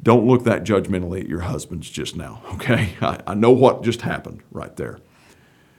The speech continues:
Yeah, we're smarter than our kids, and it's not necessarily because we're more educated than they are. But in some ways, we're smarter than them. Why? Because we're older than them,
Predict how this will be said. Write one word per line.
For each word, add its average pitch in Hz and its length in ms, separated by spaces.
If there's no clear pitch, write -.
Yeah, 196 300
we're 135 220
smarter 190 460
than 117 160
our - 120
kids, - 340
and 151 100
it's 208 160
not 214 260
necessarily 165 680
because 135 440
we're 135 200
more 147 240
educated 120 640
than - 120
they 60 200
are. - 260
But 160 80
in 175 160
some 190 320
ways, 190 240
we're 185 120
smarter 180 380
than 156 200
them. 147 300
Why? 135 420
Because 139 320
we're 143 240
older 143 360
than 69 200
them, - 180